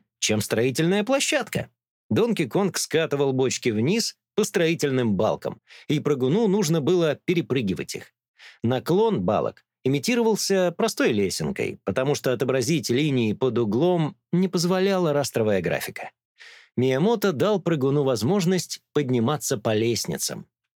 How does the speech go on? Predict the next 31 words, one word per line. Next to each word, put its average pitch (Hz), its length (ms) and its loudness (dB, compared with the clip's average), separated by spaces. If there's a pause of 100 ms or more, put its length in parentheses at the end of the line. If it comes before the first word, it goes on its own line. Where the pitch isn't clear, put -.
(360)
Юкои 180 460 2
предлагал 131 580 0
вместо 135 380 0
них 135 200 2
сделать 120 440 0
лебёдки, 131 500 0
но 101 240 2
из-за 98 360 0
ограничений 120 640 0
процессора 110 600 0
зет 107 240 -2
восемьдесят 120 680 0 (100)
внедрить 156 540 0
это 151 140 0
было 143 240 2
даже 123 240 0
сложнее, 135 500 0
чем 117 220 0
наклонные 104 500 2
балки. 87 460 -4 (640)
Подниматься 139 540 -2
по 135 100 -2
ним 101 240 0
легче, 104 520 -2 (400)
но 170 160 0
и 208 60 2
до 196 100 -2
подъёма 208 440 2
сначала 127 480 0
нужно 85 320 0
дойти. 127 420 -2